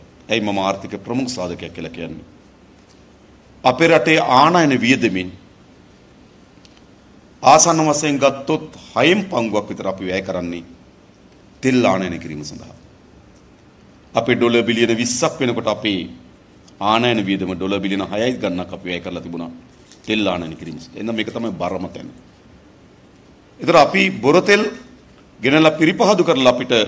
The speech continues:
පාවිච්චි කරනවා නම් මේක අපිට අඩු කරගත හැකිව තිබුණා. ඒ නිසා පිට රට ගලාගෙන ඩොලර් ප්‍රමාණය අපිට ඉතුරු කරගත හැකි බොරතල් ගෙනල්ලා අපි පිරිපාදු කරන්න සමත් වුණා නම්. ඒ වගේම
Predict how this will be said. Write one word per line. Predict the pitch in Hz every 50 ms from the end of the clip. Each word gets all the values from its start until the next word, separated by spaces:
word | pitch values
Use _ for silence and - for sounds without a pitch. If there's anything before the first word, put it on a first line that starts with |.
| - - - - -
පාවිච්චි | - 110 110 107 107 107 - 127
කරනවා | 113 107 95 104 98 101
නම් | 101 98 95 98 - - - _ - - - - - - -
මේක | 107 117
අපිට | 123 123 127 123
අඩු | 120 110 107 110 127
කරගත | 127 123 117 107 110 -
හැකිව | 110 90 92 90 90 85 82
තිබුණා. | 87 76 - - - - - - - - _ - - - - - - _ - - - - - - _ - - - - - -
ඒ | 113
නිසා | 113 117 135 127
පිට | - 123 110 92
රට | 110 113 110 113 107
ගලාගෙන | 98 104 104 104 101 98 101 101
ඩොලර් | 98 95 98 101 104 104
ප්‍රමාණය | - 101 95 98 95 95
අපිට | 95 95 95 92
ඉතුරු | 95 - 123
කරගත | - - 92 87 92 92 98
හැකි | 87 87 85 85 90 82 80 - - - - - - - - - - -
බොරතල් | 87 82 85 120 131 147 - - 143 120
ගෙනල්ලා | 101 110 107 101 101 98
අපි | 98 104
පිරිපාදු | 92 104 90 92 - 92 92 95 92
කරන්න | 90 90 87 85 87 85
සමත් | - 82 82 80 80 80
වුණා | 87 80 80 -
නම්. | - - - - - - - _ _ - - - - - - - - - _ _ _ - - - - - - - - - - - -
ඒ | - 156
වගේම | 175 185 185 208 202 208